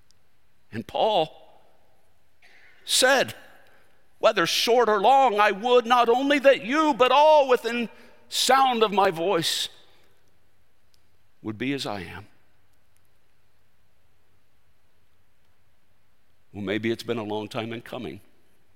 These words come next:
but I am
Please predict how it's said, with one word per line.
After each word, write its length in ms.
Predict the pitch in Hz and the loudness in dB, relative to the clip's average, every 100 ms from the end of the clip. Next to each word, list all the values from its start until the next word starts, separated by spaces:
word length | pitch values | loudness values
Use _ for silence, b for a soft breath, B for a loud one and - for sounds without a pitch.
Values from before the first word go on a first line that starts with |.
| - - - - - - - - - - - - - - - - - - - - - - - - | -20 -20 -20 -20 -20 -20 -20 -20 -20 -20 -20 -20 -20 -20 -20 -20 -20 -20 -20 -20 -20 -20 -20 -14
but 140 | 98 92 | -10 -4
I 140 | 107 | -4
am 440 | 87 78 82 78 | -4 -6 -8 -10